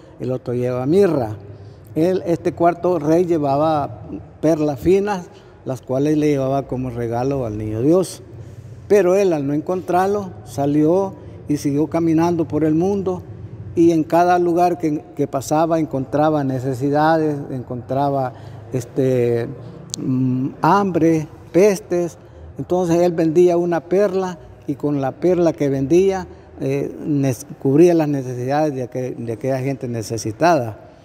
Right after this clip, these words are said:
Luego seguía caminando. Al llegar al otro, eh, lugar,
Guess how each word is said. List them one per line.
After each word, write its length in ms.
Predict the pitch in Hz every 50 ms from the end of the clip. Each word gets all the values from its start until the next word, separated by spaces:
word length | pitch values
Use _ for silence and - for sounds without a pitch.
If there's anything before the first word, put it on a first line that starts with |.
| - - - - - - - - - - -
Luego 600 | - 151 170 190 202 208 214 214 208 202 190 226 - - - -
seguía 380 | - 143 143 165 196 208 190
caminando. 720 | - 185 180 180 185 202 226 220 208 170 131 127 120 113 - - - - _ _ _ _ - - - -
Al 500 | 147 143 143 139 139 139 139 139 139 135
llegar 260 | 123 139 147 165 180
al 80 | 180 185
otro, 520 | 185 175 - 185 180 175 175 175 170 170
eh, 40 | 156
lugar, 760 | 156 151 156 151 170 185 202 196 202 190 - - - -